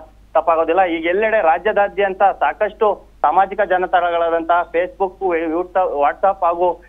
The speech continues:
Instagram-ಗಳಲ್ಲಿ ಇದೇ ಒಂದು status ಕೂಡ ಮೊಳಗ್ತಾ ಇರ್ತಕ್ಕಂಥದ್ದು. ನಿಜವಾಗ್ಲೂ ಚಂದ್ರಶೇಖರ್ ಅವರು ಕನ್ನಡ, ಕನ್ನಡಿ-, ಕನ್ನಡಿಗ ಅಭಿಮಾನಿಗಳಾಗಿ ನಿಜವಾಗ್ಲೂ ಒಂದು ಕ-, ಸಾರ್ಥಕತೆಯನ್ನ ಮೆರೆದಿದ್ದಾರೆ ಅಂತಾನೆ ಹೇಳ್ಬೋದು. ಈಗಾಗಲೇ ತುಮಕೂರಿನಾದ್ಯಂತ ಏನು ಶಿರಾದ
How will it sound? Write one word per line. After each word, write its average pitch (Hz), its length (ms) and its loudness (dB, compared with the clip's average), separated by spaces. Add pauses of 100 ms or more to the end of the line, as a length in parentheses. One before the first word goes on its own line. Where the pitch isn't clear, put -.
(140)
Instagram-ಗಳಲ್ಲಿ 175 880 0
ಇದೇ 170 140 0
ಒಂದು 180 640 -2
status 190 380 -2
ಕೂಡ 185 140 0
ಮೊಳಗ್ತಾ 156 400 0
ಇರ್ತಕ್ಕಂಥದ್ದು. 160 840 -2 (120)
ನಿಜವಾಗ್ಲೂ 202 340 0
ಚಂದ್ರಶೇಖರ್ 196 580 -2
ಅವರು 185 400 0 (120)
ಕನ್ನಡ, 185 220 0 (280)
ಕನ್ನಡಿ-, 180 360 -2
ಕನ್ನಡಿಗ 175 340 0 (160)
ಅಭಿಮಾನಿಗಳಾಗಿ 175 720 0
ನಿಜವಾಗ್ಲೂ 175 380 -2
ಒಂದು 165 200 -2
ಕ-, 160 100 -8
ಸಾರ್ಥಕತೆಯನ್ನ 180 640 -4
ಮೆರೆದಿದ್ದಾರೆ 156 420 0
ಅಂತಾನೆ 151 240 -6
ಹೇಳ್ಬೋದು. 160 460 -4
ಈಗಾಗಲೇ 165 480 -2
ತುಮಕೂರಿನಾದ್ಯಂತ 185 880 -2 (480)
ಏನು 185 180 -2
ಶಿರಾದ 190 380 0